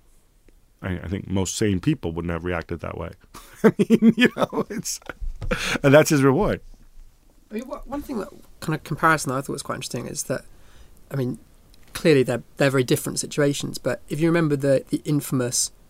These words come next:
Speaker 2: Nigel de Jong studding Xabi Alonso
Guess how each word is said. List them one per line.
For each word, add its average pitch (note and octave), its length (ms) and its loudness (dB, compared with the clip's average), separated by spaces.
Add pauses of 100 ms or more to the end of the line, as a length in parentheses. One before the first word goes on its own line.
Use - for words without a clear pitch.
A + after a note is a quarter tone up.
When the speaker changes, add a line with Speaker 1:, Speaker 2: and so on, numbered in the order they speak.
Speaker 2:
Nigel C#3 460 2
de B2+ 240 0
Jong B2 420 0 (440)
studding B2+ 760 0 (420)
Xabi B2 300 -2
Alonso B2 600 -2